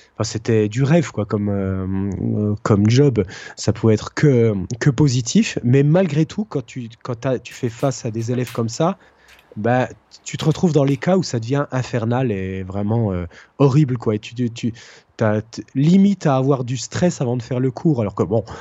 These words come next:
euh, j'irai pas jusqu'à dire que j'étais stressé non plus, hein, mais tu, t'as de-, tu vois, d'avoir ce côté où,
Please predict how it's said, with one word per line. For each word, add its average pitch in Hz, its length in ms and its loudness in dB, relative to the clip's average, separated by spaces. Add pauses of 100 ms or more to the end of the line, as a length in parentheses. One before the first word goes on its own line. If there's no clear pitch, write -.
(320)
euh, 87 300 -2
j'irai 104 240 2
pas 127 160 2
jusqu'à 123 260 2
dire 127 140 2
que - 80 -6
j'étais 117 200 0
stressé 110 360 0
non 113 100 4
plus, 135 240 4
hein, 104 80 2
mais 98 160 -2
tu, 110 180 0
t'as 117 140 2
de-, 123 180 0
tu 117 120 -8
vois, 170 100 6
d'avoir 127 260 2
ce - 140 -6
côté 165 400 0
où, 151 140 4